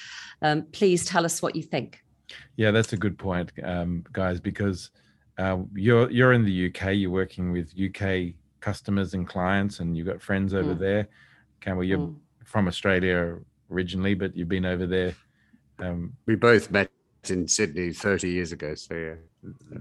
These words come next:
Speaker 2: There you go. Yeah. So you, but the fact that this is more,
Speaker 3: <laughs>
Speaker 2: this is, um, that, that kind of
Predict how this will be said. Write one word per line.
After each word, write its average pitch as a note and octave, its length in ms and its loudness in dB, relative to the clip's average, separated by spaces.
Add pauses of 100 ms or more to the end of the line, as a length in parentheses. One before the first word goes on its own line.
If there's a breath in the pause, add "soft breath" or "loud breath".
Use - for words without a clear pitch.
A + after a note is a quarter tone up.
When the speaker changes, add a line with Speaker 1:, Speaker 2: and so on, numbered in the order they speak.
(100)
Speaker 2:
There F#2+ 100 2
you F2 160 0
go. F#2 180 2
Yeah. F2 360 -2
So G2+ 180 0
you, A2 240 4 (440 loud breath)
but C#3 200 6 (100)
the A#2+ 180 0 (100)
fact D3+ 180 6
that A#2+ 120 2
this A#2 160 -2
is A2+ 140 0
more, A2+ 320 2
Speaker 3:
<laughs> - 60 -20
Speaker 2:
this A#2 340 2
is, A#2+ 160 4
um, G2+ 500 4 (340)
that, B2+ 240 4
that - 360 2
kind B2+ 240 2
of G#2 220 2